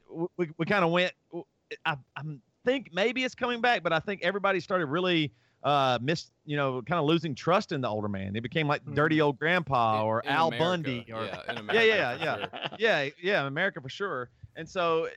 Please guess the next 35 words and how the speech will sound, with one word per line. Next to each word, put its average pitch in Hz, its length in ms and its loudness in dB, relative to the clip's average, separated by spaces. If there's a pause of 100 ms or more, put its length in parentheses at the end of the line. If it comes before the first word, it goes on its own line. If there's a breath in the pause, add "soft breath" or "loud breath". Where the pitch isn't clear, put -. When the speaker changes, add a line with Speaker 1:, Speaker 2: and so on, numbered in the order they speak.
Speaker 1:
nobody, 190 360 4 (100)
you 175 120 -4
know, 165 240 0 (260)
it, 175 220 -2
it 175 60 -4
was 160 100 -4
like 165 180 2
everybody 185 300 2
started 180 300 0
trying 180 160 0
to 160 60 -4
figure 175 240 0
out 156 120 2
their 147 140 2
own 180 160 2
life, 147 240 2
and 131 80 -6
they 143 80 0
didn't 147 180 -4
have 139 120 0
time 151 280 -2
for 139 180 -4
the 123 80 -4
younger 156 360 -2
people, 123 480 -2 (320 soft breath)
and 131 300 0
we 131 100 2
lost 147 320 2
a 143 40 -4
little 117 200 -4
bit 110 140 -2
of 107 100 -2
that. 117 200 0
And 127 120 -6
I, - 40 -2